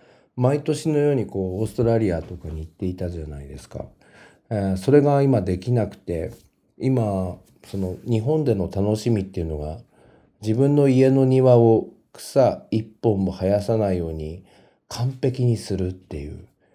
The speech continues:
えー、それだけのために、えー、毎週末あるみたいな、すげえうちにこもってんだなと思ったんですよね。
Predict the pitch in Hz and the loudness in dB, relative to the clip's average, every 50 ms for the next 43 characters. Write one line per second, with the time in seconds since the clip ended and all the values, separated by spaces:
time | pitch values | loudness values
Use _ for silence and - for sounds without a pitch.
0 | _ _ _ _ - 120 107 104 104 101 98 98 95 - - 131 143 143 139 143 | _ _ _ _ -8 -6 -4 -4 -4 -4 -4 -6 -6 -2 0 2 2 4 4 2
1 | 139 - 160 147 143 120 123 - 104 104 104 104 98 98 92 87 85 90 - _ | 2 2 2 2 2 0 -2 -4 -6 -4 -2 -2 0 -2 -2 -4 -6 -10 -14 _
2 | - _ _ _ - 104 98 95 95 92 90 95 101 113 120 117 117 - - - | -20 _ _ _ -10 -6 -4 -4 -4 -4 -4 -2 0 2 2 2 2 -2 -4 0
3 | 120 110 98 92 - - - 78 78 85 85 78 69 69 71 - - - - 67 | 0 0 0 -2 -6 -6 -8 -6 -6 -6 -6 -6 -8 -10 -14 -16 -14 -14 -14 -10
4 | 67 65 62 - - - _ _ _ _ _ _ _ _ _ _ _ - - - | -10 -10 -12 -12 -18 -20 _ _ _ _ _ _ _ _ _ _ _ -18 -14 -8
5 | - 120 107 120 143 151 151 120 87 87 98 92 - 113 113 120 117 113 - - | -6 -4 -2 2 4 4 4 4 4 2 -4 -6 -4 0 2 2 2 0 0 -2
6 | 110 107 117 127 123 - - - 87 82 76 71 71 73 73 73 - - 73 71 | -2 0 0 -2 -2 -4 -6 -4 -4 -4 -4 -6 -6 -8 -10 -12 -10 -10 -10 -10
7 | 71 71 69 - - 64 65 69 67 62 - - 78 80 92 113 | -10 -12 -14 -14 -14 -14 -14 -14 -16 -18 -16 -14 -12 -10 -10 -10